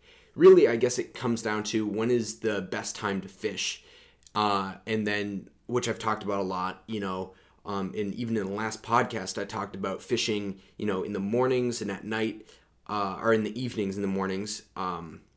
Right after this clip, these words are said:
and then also fishing at night, obviously, is the best time to fish. So, but if you're exploring a new area,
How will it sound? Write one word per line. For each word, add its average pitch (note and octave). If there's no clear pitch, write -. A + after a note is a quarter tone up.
and A#2
then G#2
also G2
fishing F#2+
at E2+
night, F#2+
obviously, G2
is F#2+
the F#2
best F#2
time F#2
to E2
fish. -
So, A2
but C3
if -
you're A#2
exploring C#3+
a A#2+
new A2+
area, A#2